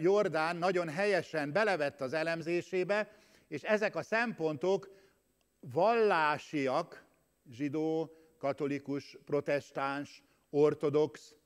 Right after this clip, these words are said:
valamint más kulturális, ö, itt is a vallási előjön,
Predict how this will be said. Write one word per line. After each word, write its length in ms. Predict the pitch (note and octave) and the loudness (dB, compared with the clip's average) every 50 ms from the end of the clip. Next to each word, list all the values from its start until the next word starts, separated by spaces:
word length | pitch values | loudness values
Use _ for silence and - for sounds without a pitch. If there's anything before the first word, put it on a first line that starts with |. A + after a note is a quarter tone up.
| _ _ _ _ _ _ _ _ _ _ | _ _ _ _ _ _ _ _ _ _
valamint 540 | - C3+ F3 F#3 F#3+ F#3 F3+ F#3 F3+ D3+ E3+ | -2 2 2 4 4 2 0 -2 -6 -6 -4
más 400 | F3+ A3 A#3+ B3 A#3+ G#3 - - | -2 0 2 2 2 0 -2 -6
kulturális, 1120 | - A3 A#3+ B3 B3 - - F#3 E3+ E3+ D#3+ D3+ D3 D3 C#3+ E3+ F#3+ - - - - - _ _ _ _ _ _ _ _ _ _ _ | -4 0 0 0 0 2 4 4 6 6 6 4 4 4 4 2 2 0 -2 -10 -20 -20 _ _ _ _ _ _ _ _ _ _ _
ö, 300 | - D3+ D3 D3 D3 D3 D#3 - | -2 0 2 4 4 2 2 0
itt 240 | - D#3+ D3 - - | 0 -4 -4 -4 -6
is 140 | C3+ - C#3+ | -10 -8 -6
a 60 | C3 | -4
vallási 680 | B2 C#3 C#3 C#3 C#3+ C3+ C3 A#2+ - - - C3 C#3 | -2 -2 0 0 0 -2 -4 -4 -6 -8 -10 -6 -2
előjön, 600 | D#3+ F3 E3+ E3 E3 D#3+ D#3 D#3+ D#3 D#3 - - | -2 0 0 2 0 0 0 0 0 -2 -4 -8